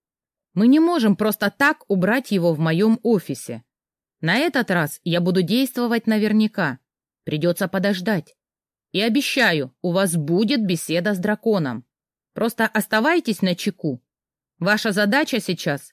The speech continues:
следить, чтобы эти ненормальные драконопоклонники не вмешались и не смогли помешать мне". "Слушаюсь, капитан", усмехнулся Иван и шутливо козырнул. На этом мы с ним временно расстались.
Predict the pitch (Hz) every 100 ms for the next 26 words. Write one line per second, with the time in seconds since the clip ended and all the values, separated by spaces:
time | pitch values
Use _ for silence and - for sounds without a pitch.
0 | _ - 180 196 175 269 - - 180 196
1 | 208 214 208 202 208 214 202 170 160 156
2 | 175 196 185 190 226 269 320 302 175 -
3 | 175 220 214 262 - 262 165 123 - _
4 | _ 185 180 165 175 175 254 262 262 254
5 | - 269 185 143 127 123 _ _ _ _
6 | _ _ _ _ _ _ _ _ _ _
7 | 160 220 196 - 131 127 - 143 143 127
8 | 131 123 120 - _ _ _ _ _ -
9 | 185 208 175 202 175 - 156 190 180 269
10 | 269 - 170 - 160 214 214 202 170 165
11 | 156 135 127 123 _ _ _ _ _ _
12 | 180 247 349 370 320 240 185 202 233 240
13 | 156 165 190 185 175 170 - - 127 123
14 | 113 -